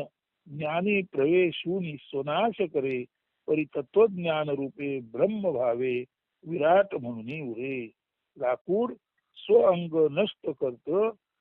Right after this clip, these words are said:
आणि अग्निज्वाला रूपाने प्रकटत, स्वतःची राख करत तरी सुद्धा राख म्हणून लाकूड उरतच उरत. तसा जो ज्ञानी आहे, तो आपले अज्ञान,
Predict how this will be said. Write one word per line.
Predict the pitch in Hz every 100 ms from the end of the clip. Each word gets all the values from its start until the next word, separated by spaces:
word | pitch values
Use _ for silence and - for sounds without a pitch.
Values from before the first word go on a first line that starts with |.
| _
आणि | 156 151
अग्निज्वाला | 143 131 160 240 202 170 165 156
रूपाने | 151 - - 127 131 196
प्रकटत, | 208 170 131 135 113 _ 120 107 - _ _ _
स्वतःची | - 127 135 151 143 165 139
राख | 127 143 151 175
करत | 143 147 135 - 190 240 233 _ _ _ -
तरी | 147 226 226
सुद्धा | 196 151 151 131
राख | 135 165 151 - -
म्हणून | 180 170 127 123 180 220 170 131 _ _ _
लाकूड | 143 135 - 185 208 - - _ _ -
उरतच | 156 147 196 214 -
उरत. | 151 127 - 139 120 _ _ _ _ _ _ 143
तसा | - 147 214 - - _ _ _ -
जो | 165 156
ज्ञानी | 139 147 139 151 240
आहे, | 180 120 117 117 - _ _ _ _ _ _ -
तो | 135 170 247 220 _ - _
आपले | - 151 - 170 165
अज्ञान, | - 127 127 135 165 220 226